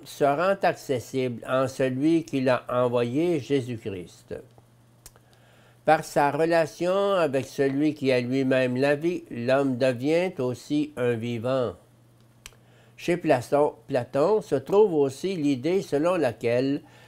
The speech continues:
l'homme peut devenir immortel en s'unissant lui-même à ce qui est immortel. Plus il accueille en lui la vérité,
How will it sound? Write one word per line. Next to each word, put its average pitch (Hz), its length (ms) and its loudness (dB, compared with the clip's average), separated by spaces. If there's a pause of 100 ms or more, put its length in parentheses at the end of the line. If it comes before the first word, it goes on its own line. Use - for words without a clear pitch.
(120)
l'homme 175 360 4
peut 160 160 0
devenir 165 640 0
immortel 160 1080 0 (120)
en 139 260 2
s'unissant 175 680 0
lui-même 135 840 0
à 127 160 0
ce - 140 -10
qui 139 180 -2
est 160 220 0
immortel. 127 680 -4 (1200)
Plus 196 360 2
il 165 160 2
accueille 151 500 4
en 127 160 4
lui 147 220 2
la 131 140 2
vérité, 123 680 -4